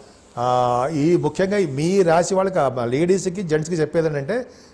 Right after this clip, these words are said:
మీరు అన్ని రంగాల్లోనూ, ఆ, అభివృద్ధి సాధించబోతున్నారు.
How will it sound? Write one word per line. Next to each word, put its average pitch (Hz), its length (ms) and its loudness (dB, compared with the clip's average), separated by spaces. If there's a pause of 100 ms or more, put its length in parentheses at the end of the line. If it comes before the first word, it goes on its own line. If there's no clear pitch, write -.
(120)
మీరు 185 400 2
అన్ని 175 280 2
రంగాల్లోనూ, 190 540 2
ఆ, 151 360 0
అభివృద్ధి 180 300 2
సాధించబోతున్నారు. 175 880 0